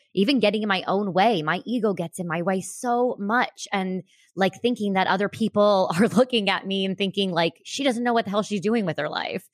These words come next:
'cause she's doing so many things." No, fuck that. People are looking at you saying, "Wow, I cannot believe you're doing all this stuff. I can't even keep up with it because I just have this job that pays me one salary and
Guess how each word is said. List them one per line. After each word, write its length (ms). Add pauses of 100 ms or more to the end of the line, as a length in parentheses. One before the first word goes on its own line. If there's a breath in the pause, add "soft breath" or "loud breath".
(160)
'cause 140
she's 140
doing 200
so 140
many 160
things." 400
No, 240 (680)
fuck 220
that. 260
People 260
are 100
looking 320
at 80
you 140
saying, 460 (160 soft breath)
"Wow, 400
I 120
cannot 380
believe 320
you're 100
doing 240
all 180
this 120
stuff. 200
I 80
can't 280
even 200
keep 220
up 160
with 160
it 100
because 280
I 120
just 180
have 220
this 200
job 340
that 200
pays 260
me 200
one 200
salary 600
and 420